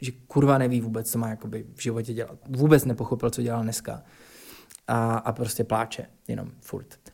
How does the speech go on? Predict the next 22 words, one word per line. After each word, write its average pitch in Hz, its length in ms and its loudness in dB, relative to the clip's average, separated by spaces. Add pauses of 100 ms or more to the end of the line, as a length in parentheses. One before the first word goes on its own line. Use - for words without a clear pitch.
(460)
A 117 460 2
to 135 100 2
se 139 100 4
děje 147 160 8
jako 151 160 4
i 139 60 4
dneska 123 400 2
někdy 190 320 6
a - 60 -2
zároveň 151 300 2
je 151 60 0
to 156 80 2
prostě 147 220 -4
taková 139 280 0
moje 139 140 2
jako 139 180 0
neustálá 135 560 0
jako 127 180 -4
existence 139 720 2
nebo 123 140 2
nějaký 123 260 0
jako - 140 0